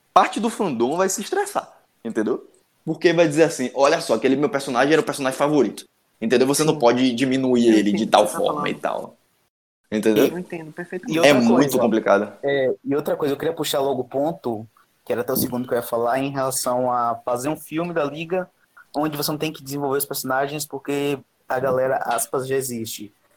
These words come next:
Speaker 3: Então, teríamos o filme do Liga da Justiça Mortal,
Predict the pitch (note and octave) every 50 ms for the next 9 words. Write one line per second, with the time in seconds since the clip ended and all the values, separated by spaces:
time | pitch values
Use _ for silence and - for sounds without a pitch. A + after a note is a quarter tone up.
0 | _ _ - F3 F3 F3 E3+ C#3+ C3+ B2+ A#2+ - - E3 D3+ C#3 D3 E3 F3+ G3
1 | G3+ F#3+ F3+ E3 - - C3+ D3 D3 D#3 E3 E3+ E3+ D#3+ C#3+ C3 B2+ C3 C#3 C#3+
2 | C#3 C3+ C3+ C3 B2+ B2+ B2 A#2+ C#3 D3+ D#3+ D#3 D3 - - C#3+ - C3+ B2+ B2+
3 | D3+ E3+ E3+ - - - C#3 D3 D#3 F#3 -